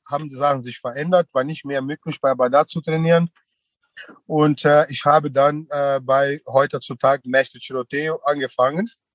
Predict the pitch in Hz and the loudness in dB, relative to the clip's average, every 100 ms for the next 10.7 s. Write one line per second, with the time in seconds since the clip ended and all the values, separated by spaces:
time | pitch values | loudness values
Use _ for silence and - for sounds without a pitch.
0 | _ _ _ - 131 135 131 156 175 139 | _ _ _ -12 -10 0 4 6 6 2
1 | 156 156 127 143 214 202 180 156 190 180 | 0 0 -2 -6 -2 -4 0 4 4 0
2 | - 131 156 175 175 139 123 - 131 175 | -12 -8 -4 -4 -4 -10 -8 2 2 2
3 | 208 _ _ _ - 120 123 165 - 139 | -2 _ _ _ -12 -2 2 2 0 -8
4 | 147 123 117 - 120 160 220 _ _ _ | -6 -8 -8 0 2 2 0 _ _ _
5 | _ _ _ _ _ _ _ _ - 139 | _ _ _ _ _ _ _ _ 2 6
6 | 147 151 151 147 156 _ 127 170 - 170 | 8 8 8 6 2 _ -10 -8 -6 -4
7 | 156 160 175 151 151 - 135 131 131 117 | 2 2 2 -2 -2 -4 -4 2 2 0
8 | 104 _ _ _ _ 120 117 151 147 151 | -12 _ _ _ _ -8 -4 -2 0 0
9 | 147 135 120 131 202 185 170 160 123 139 | -2 -8 -8 -2 2 4 4 0 -2 2
10 | 185 160 143 - 139 180 | 2 0 -6 0 0 0